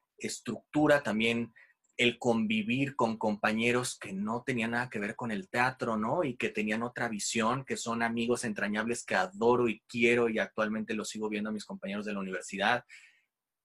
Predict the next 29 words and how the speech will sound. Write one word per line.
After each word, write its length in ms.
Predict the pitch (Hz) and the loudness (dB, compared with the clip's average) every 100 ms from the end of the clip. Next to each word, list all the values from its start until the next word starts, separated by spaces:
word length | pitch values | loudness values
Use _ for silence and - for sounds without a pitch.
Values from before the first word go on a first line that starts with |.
| _ _ | _ _
Y 160 | - 143 | -4 -2
sin 180 | - 135 | 0 0
embargo, 300 | 131 139 156 | 2 4 4
aunque 400 | 160 123 117 113 | 2 2 0 2
yo 220 | 147 160 | 8 8
saliendo 380 | 180 185 160 160 | 8 6 6 6
de 80 | 165 | 6
la 60 | 143 | 4
universidad 480 | 120 113 - 127 | 4 2 2 0
inmediatamente 920 | 151 139 123 143 151 139 131 143 135 - - _ | 0 2 2 2 2 0 -2 0 -2 -4 -20 _
volví 340 | 120 120 120 | 4 6 6
a 60 | 131 | 4
la 120 | 147 | 2
conexión 400 | 117 104 - 123 | 0 -4 -4 -2
al 160 | 123 117 | -2 2
teatro 460 | 117 117 131 127 | 2 2 0 0
y, 320 | 120 107 101 - | 2 0 -4 -4
y 180 | 110 | -2
me 200 | 107 104 | 0 -2
puse 240 | 101 147 147 | -2 -2 0
a 80 | 135 | 0
producir 360 | 120 101 127 | -2 -2 0
obras 380 | 123 135 123 - | 2 4 2 0
y 60 | 110 | -2
nunca 380 | 117 135 165 | 0 0 0
me 100 | 156 | 0
alejé 340 | 117 107 - 120 | -2 -2 0 0
de 100 | 131 | 2
ahí, 320 | 120 120 | 0 -2